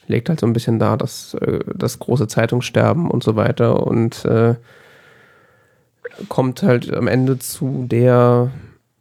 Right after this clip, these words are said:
zu dem Schluss, dass, äh,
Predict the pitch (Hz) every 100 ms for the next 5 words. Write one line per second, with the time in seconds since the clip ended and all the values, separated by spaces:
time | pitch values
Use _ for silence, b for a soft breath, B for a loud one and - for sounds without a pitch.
0 | _ _ _ _ _ _ _ _ _ _
1 | _ _ _ _ _ _ _ _ _ _
2 | - - _ _ _ _ _ _ _ -
3 | 156 147 131 - 143 151 - 127 - -
4 | 127 123 127 123